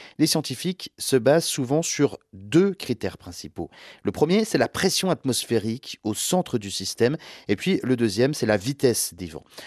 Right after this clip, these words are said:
En effet, euh, plus la pression est basse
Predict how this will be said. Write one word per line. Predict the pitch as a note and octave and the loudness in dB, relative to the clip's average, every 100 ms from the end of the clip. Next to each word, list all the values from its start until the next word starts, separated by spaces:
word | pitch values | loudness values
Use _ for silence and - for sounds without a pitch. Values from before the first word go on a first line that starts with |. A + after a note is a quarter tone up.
| - | -6
En | G2 G#2 | 0 2
effet, | G#2+ - F3 - | 4 4 4 4
euh, | G#2 | 0
plus | - G2+ F#2 | 0 -4 0
la | A#2+ | 0
pression | - B2 - A#2+ G#2 - - | 0 -4 -2 -4 -4 -8 -12
est | E2+ | -12
basse | - C3+ D#3+ D3 - - | 0 2 4 2 -2 -10